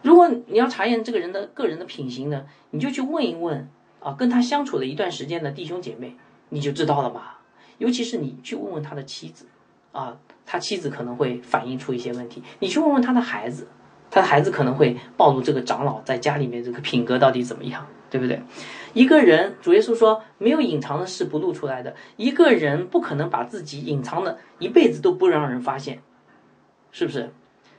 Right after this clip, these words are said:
啊，所以教内的名声好坏，你看哈，教内的名声好坏，就反映了这个人的品格如何，对不对？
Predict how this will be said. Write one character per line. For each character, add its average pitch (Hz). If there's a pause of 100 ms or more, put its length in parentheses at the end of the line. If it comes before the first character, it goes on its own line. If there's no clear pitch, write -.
啊， 127 (200)
所 381
以 349
教 247
内 226
的 135
名 156
声 262
好 -
坏， -
你 147
看 160
哈， 123 (380)
教 285
内 254
的 180
名 147
声 220
好 -
坏， 135 (480)
就 240
反 127
映 175
了 143
这 180
个 151
人 127
的 123
品 123
格 120
如 117
何， - (1120)
对 156
不 147
对？ 135